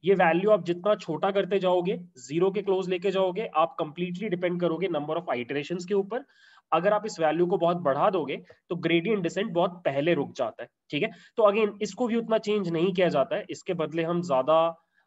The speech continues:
अ, चेंजेस जो करते हैं, वो max iteration में करते हैं, number of epochs में करते हैं, ठीक है? नेक्स्ट इज सी। सी सबसे important है। अगर आप regularization use कर रहे हो,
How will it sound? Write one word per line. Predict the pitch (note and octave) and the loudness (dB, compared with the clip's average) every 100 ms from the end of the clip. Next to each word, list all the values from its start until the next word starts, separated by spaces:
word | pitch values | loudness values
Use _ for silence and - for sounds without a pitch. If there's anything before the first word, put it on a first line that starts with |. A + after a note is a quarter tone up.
| _ | _
अ, | C#3+ C3+ C3+ | 0 2 2
चेंजेस | - D3+ D3 D#3+ | 0 -6 -4 -4
जो | D#3 E3+ | -4 -2
करते | D3+ B2+ F3+ | -2 -2 -4
हैं, | |
वो | F#3+ | -2
max | C#3 C3 D3+ - | 0 -2 -2 -4
iteration | C#3 B2+ C#3 C3+ C#3+ | -6 -4 -6 -6 -6
में | C#3 | -6
करते | B2 A2 | -8 -8
हैं, | B2+ | -6
number | C#3 D3 | -4 -2
of | D3+ | -4
epochs | D3 C#3 A#2 C#3 C#3 | -4 -10 -2 -2 -2
में | C#3 | -10
करते | A#2+ A2 - | -10 -10 -10
हैं, | B2+ | -10
ठीक | C3+ D3+ | -6 -6
है? | G3 _ - - - - | -6 _ -20 -20 -16 -4
नेक्स्ट | A3 - D#4 | -2 -2 -6
इज | |
सी। | D#4 - F#3+ D3+ - | -6 -6 -6 -6 -12
सी | - A#3 C4 | -8 -4 -2
सबसे | A3+ - | -4 -2
important | G#3 F#3+ C#3+ F3+ F3 | -2 0 -2 -2 -4
है। | F3+ F3+ | -6 -4
अगर | D3 E3 | -2 2
आप | F#3 F#3 | 0 0
regularization | C#3 D#3 G#3 A#3 A#3 A#3 A3+ | -4 0 0 0 -2 -6 -6
use | G3 G3+ G3+ | -4 -4 -4
कर | D#3+ D3+ | -2 0
रहे | C#3+ | -2
हो, | B2+ | -6